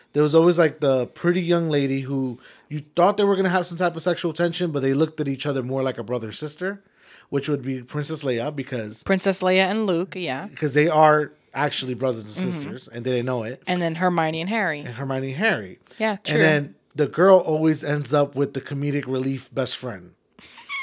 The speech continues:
Speaker 1: right? Which would
Speaker 2: Yeah.
Speaker 1: be Han Solo.
Speaker 2: Han Solo for
Speaker 1: <laughs> My
Speaker 2: Leia.
Speaker 1: fucking guy. I love Han Solo. And
Speaker 2: Ron.
Speaker 1: and Ron, which is, I like Ron too. <laughs>
Speaker 2: Yeah, Ron is my guy.
Speaker 1: So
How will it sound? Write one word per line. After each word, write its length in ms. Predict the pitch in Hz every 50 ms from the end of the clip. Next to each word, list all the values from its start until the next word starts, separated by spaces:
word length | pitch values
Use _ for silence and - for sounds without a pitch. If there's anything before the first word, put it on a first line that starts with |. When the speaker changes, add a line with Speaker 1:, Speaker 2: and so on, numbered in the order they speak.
| 1017 - _
Speaker 1:
right? 240 | - 135 151 170 175
Which 200 | 151 151 147 -
would 120 | 156 147 131
Speaker 2:
Yeah. 60 | 123
Speaker 1:
be 260 | 147 143 139 135 131
Han 260 | 123 135 147 156 160
Solo. 480 | 156 - 151 131 123 120 120 123 127 - -
Speaker 2:
Han 200 | - 190 185 190
Solo 340 | - - 190 185 175 175 175
for 180 | - - 170
Speaker 1:
<laughs> 20 | 165
My 240 | 160 160 156 160 156
Speaker 2:
Leia. 60 | 156
Speaker 1:
fucking 320 | 202 185 - 190 180 175
guy. 240 | 156 170 151 139 135
I 80 | 131 131
love 180 | 143 160 160 139
Han 220 | 139 139 131 120
Solo. 360 | - 127 113 104 104 117 135 - - - - - - - - - - -
And 540 | - 160 147 143 135 135 131 127 127 123 123 _ _ _ _ _ _
Speaker 2:
Ron. 460 | - 160 196 240 285 262 185 151 151 - - -
Speaker 1:
and 240 | 147 147 143 139 139
Ron, 460 | 160 175 160 120 104 92 92 98 104 _ _ _ _ _
which 260 | - 170 165 160 -
is, 280 | 165 156 - - - - -
I 140 | 135 143
like 220 | 139 143 143 139 -
Ron 200 | 143 143 135 135
too. 280 | - - - 190 - - - -
<laughs> 160 | - - 208
Speaker 2:
Yeah, 240 | 185 196 190 185 143 156
Ron 240 | 151 160 170 185 196
is 100 | 185 175
my 100 | 175 170
guy. 300 | 165 175 175 156 139 139 - _ _
Speaker 1:
So 540 | - - - 185 170 160 156 151 - -